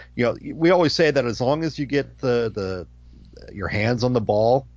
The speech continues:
Those are catchable passes, and ninety percent of the time they're true. But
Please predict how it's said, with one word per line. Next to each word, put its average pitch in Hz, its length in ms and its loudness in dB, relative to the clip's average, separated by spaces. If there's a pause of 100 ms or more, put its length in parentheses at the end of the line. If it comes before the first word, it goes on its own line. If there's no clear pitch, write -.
Those 104 180 0
are 92 80 0
catchable 113 560 -2
passes, 120 480 -2
and 160 400 2 (360)
ninety 226 300 2
percent 139 340 2
of 117 60 0
the 107 60 -2
time 120 400 -4
they're 87 120 -10
true. 113 480 -2 (600)
But 113 340 2